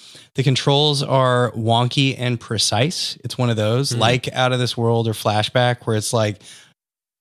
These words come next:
Speaker 1: I want him to start running, and in exactly three tiles, he's gonna be able to long jump, and I will have him grab this edge by holding this button and pull himself up. And it's just very, like,
Speaker 2: Oh, so once you get in the rhythm of it, you can really feel like you're controlling the,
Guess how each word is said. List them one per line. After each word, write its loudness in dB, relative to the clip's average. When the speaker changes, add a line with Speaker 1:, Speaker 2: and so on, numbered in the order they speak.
Speaker 1:
I 2
want 2
him 2
to -4
start 0
running, 0
and 0
in -2
exactly -2
three -6
tiles, -2
he's -6
gonna -4
be -6
able -4
to -6
long -6
jump, -2
and -4
I -6
will -4
have -6
him -8
grab -2
this -4
edge -4
by -6
holding -4
this -8
button -4
and -8
pull -8
himself -6
up. -12
And -10
it's -8
just -10
very, -6
like, -10
Speaker 2:
Oh, -2
so -2
once 0
you 0
get -2
in -2
the -2
rhythm -2
of -2
it, -4
you -6
can -10
really -4
feel -6
like -10
you're -12
controlling -10
the, -14